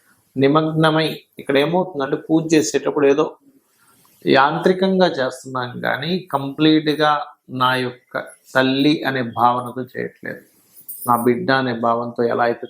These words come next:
తల్లి చూడండి, నా పిల్లవాడు, నా కూతురు, నా తల్లి, నా కొడుకు అనే ఒక అటాచ్‌మెంట్ ఉండదు, రిలేషన్. ఆ రిలేషన్ ఫస్ట్ ఉండట్లేదు.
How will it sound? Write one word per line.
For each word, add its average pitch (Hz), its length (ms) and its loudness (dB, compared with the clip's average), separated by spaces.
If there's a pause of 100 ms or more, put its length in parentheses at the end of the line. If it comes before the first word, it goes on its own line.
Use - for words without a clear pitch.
తల్లి 123 280 0 (760)
చూడండి, 131 400 2 (680)
నా 127 80 4 (120)
పిల్లవాడు, 127 520 2 (760)
నా 117 60 4 (140)
కూతురు, 135 360 0 (120)
నా 117 60 2 (140)
తల్లి, 120 200 -6 (140)
నా 117 60 0 (160)
కొడుకు 131 320 -2
అనే 123 120 -4 (140)
ఒక - 140 -6 (440)
అటాచ్‌మెంట్ 156 680 0
ఉండదు, 117 240 -2 (100)
రిలేషన్. 139 460 2 (180)
ఆ 120 40 0 (120)
రిలేషన్ 175 500 2 (680)
ఫస్ట్ - 300 -2
ఉండట్లేదు. 151 520 0